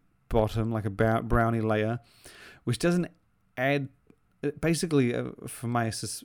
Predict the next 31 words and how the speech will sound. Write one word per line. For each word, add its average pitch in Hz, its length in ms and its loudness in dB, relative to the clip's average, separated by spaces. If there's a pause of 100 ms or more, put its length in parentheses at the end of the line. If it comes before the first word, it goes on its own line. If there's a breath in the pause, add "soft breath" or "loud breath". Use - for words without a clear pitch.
(160)
from 113 220 -10
what 117 100 -2
I 107 80 -2
can 110 120 -8
imagine, 110 340 -2
that's 110 260 -4 (140)
kind 120 180 -6
of 101 120 -8
what 113 120 -2
most 113 300 -2
bars 107 300 -2
have. 107 180 -4
They 107 80 -6
have 110 140 -4
that 104 200 -4
dense 117 280 -4
section, - 560 -6
which 107 160 -6
is 107 100 -6
where 110 220 0
all 110 80 -2
the 101 80 -6
protein, 131 420 -4
or 107 80 -4
a 113 80 -2
lot 117 160 -2
of 104 40 -6
the 107 80 -4
protein, 104 360 -6
comes 131 260 -2
from. 110 220 -8